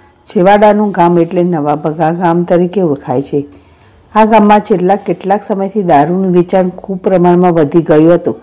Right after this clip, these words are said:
જેને લઈ ગામના યુવાધન દારૂની લતે ચડી ગયું હતું. અતિશય દારૂની સેવનને લઈ કેટલાક યુવાનો અકસ્માતે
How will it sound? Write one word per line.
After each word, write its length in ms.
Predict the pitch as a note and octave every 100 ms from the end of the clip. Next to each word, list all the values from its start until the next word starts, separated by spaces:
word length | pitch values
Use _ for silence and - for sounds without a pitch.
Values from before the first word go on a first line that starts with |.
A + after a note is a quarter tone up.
| - _ _ _ _ _ -
જેને 300 | F3 F#3+ G#3+
લઈ 160 | A3 G#3+
ગામના 400 | G3+ E3+ F3+ G3
યુવાધન 580 | F#3 F3+ F#3 F3+ F#3+ F#3+
દારૂની 400 | D#3 D3+ F3 F#3
લતે 480 | F3+ E3+ E3+ F3+
ચડી 280 | F3 E3+ C#3
ગયું 320 | D3 D3 D3
હતું. 200 | D#3+ D#3 - - _ _ _ _ -
અતિશય 420 | F#3 F#3 A#3 A#3+
દારૂની 460 | A3+ G#3 F#3+ F#3+ G#3
સેવનને 480 | G3+ F#3 F3+ F#3+ F#3+
લઈ 300 | F3+ F3+ D#3
કેટલાક 640 | D3+ - F3+ - G#3 G#3+
યુવાનો 340 | G3+ F#3+ F#3+ F#3+
અકસ્માતે 720 | D3 - G3 - F#3+ F3 -